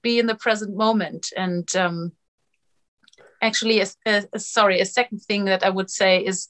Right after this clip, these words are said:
a, a saying that I heard is, like, "Never quit on a bad day." So if you have bad days, which you, you will have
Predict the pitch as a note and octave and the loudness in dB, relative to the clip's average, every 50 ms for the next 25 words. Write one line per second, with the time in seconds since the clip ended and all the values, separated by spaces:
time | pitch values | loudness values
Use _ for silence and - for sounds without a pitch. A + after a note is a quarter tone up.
0 | _ D3+ F2+ - G#3 F#3+ - G3+ G3+ - A#3+ A3 G#3+ G3+ F#3+ F#3+ - - G3 G#3 | _ 0 2 4 2 2 2 0 -2 0 0 0 0 0 -2 -2 2 2 2 2
1 | A#3 F#3+ D#3+ F3+ D#3 D#3 - _ - - G3 F#3 F#3 F3 - G#3 A3 A3+ B3 A#3+ | 2 0 -2 -4 -4 -4 -8 _ -10 -2 0 0 0 0 0 0 2 2 0 -2
2 | _ - B3 B3 - - G#3 F#3 F3+ F3+ F#3 F3+ F3+ - - G3 F#3 F3 D#3+ D#3+ | _ 2 2 2 2 -2 -6 -6 -2 2 2 2 2 0 -2 -2 0 0 -2 -4
3 | - _ _ _ _ - - - - - _ - - A3 G#3 G#3 - - C4+ B3+ | -6 _ _ _ _ -20 -20 -20 -20 -18 _ -2 2 4 4 4 4 2 0 0
4 | - D4 C4+ A#3 C4 A#3 G#3+ _ A#3 A3+ A3 A3 - A#3 A3 G3+ G3 G3+ G#3 - | 2 -2 2 2 2 0 2 _ 0 0 2 0 -4 -4 -4 -2 -4 -6 -8 -8
5 | - - _ _ _ _ _ _ - A3+ C4 C4+ - - _ _ - - A3+ - | -16 -18 _ _ _ _ _ _ -2 -2 -2 -2 -2 -10 _ _ -20 -18 -16 -12
6 | A3+ G#3+ A3 F#3+ G#3 C#4+ D4+ C4 D#4+ D#4+ C4 A3 G#3+ G#3 G#3 - A#3+ A#3+ G#3+ F#3+ | -8 -8 -6 -4 -2 0 0 0 2 4 6 6 4 4 2 2 4 4 4 4
7 | G3+ A3+ | 2 -2